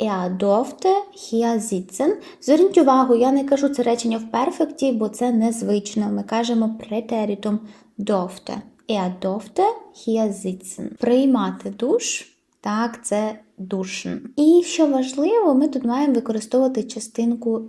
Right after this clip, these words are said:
sich, тому що ми себе миємо. В німецькій мові ми тоді додаємо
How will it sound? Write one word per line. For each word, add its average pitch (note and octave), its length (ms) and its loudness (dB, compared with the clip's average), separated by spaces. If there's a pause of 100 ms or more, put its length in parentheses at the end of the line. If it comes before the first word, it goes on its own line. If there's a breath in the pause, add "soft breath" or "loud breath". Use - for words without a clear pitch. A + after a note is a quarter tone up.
sich, G3 640 -2
тому G#3+ 220 0
що A3 200 -2
ми A3 160 2
себе G#3+ 400 0
миємо. B3+ 680 0 (280 loud breath)
В A#3 40 0
німецькій C4 440 4
мові E4+ 280 6
ми C4 140 4
тоді A3 280 0
додаємо A#3 760 0